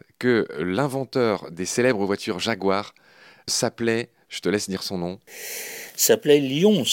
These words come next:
Speaker 2: euh,
Speaker 1: William
Speaker 2: William
Speaker 1: Lyons.
Speaker 2: Lyons.
Speaker 1: Il a créé cette marque en mille neuf cent trente-cinq. La marque Jaguar a été créée par William Lyons.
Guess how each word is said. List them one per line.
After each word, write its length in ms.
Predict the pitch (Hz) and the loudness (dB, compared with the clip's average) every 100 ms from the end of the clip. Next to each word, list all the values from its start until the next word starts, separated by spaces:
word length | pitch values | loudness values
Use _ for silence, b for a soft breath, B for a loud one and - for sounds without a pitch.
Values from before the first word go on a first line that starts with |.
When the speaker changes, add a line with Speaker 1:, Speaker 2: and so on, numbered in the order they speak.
| - | 0
Speaker 2:
euh, 280 | 104 98 87 82 - | 2 0 -2 -6 -4
Speaker 1:
William 400 | 92 120 139 147 | 0 2 6 6
Speaker 2:
William 500 | 170 156 - 127 120 | 6 6 6 6 4
Speaker 1:
Lyons. 200 | 117 156 180 151 | 6 6 6 4
Speaker 2:
Lyons. 120 | 110 92 - - - | 2 -4 -2 -2 0
Speaker 1:
Il 100 | 101 | -2
a 60 | |
créé 240 | 107 131 135 | -2 0 0
cette 220 | 135 - | 0 0
marque 200 | 123 - | -2 -2
en 60 | 110 | -6
mille 180 | 135 | -4
neuf 140 | 151 139 | -4 -4
cent 140 | 139 | -4
trente-cinq. 580 | - 120 113 127 135 - 90 | -4 -6 -2 -2 -2 -4 -4
La 200 | 101 104 | -2 0
marque 240 | 131 110 | -2 -4
Jaguar 540 | 98 127 110 117 120 - | -2 0 2 0 0 -4
a 140 | 92 | -6
été 180 | 95 107 | -4 -8
créée 380 | - 107 104 113 | -6 -4 -2 -2
par 320 | 104 98 95 | -2 -2 -4
William 480 | 90 95 92 92 98 - | -8 -6 -4 -4 -4 -6
Lyons. 460 | 87 98 92 92 | -4 -2 -2 -2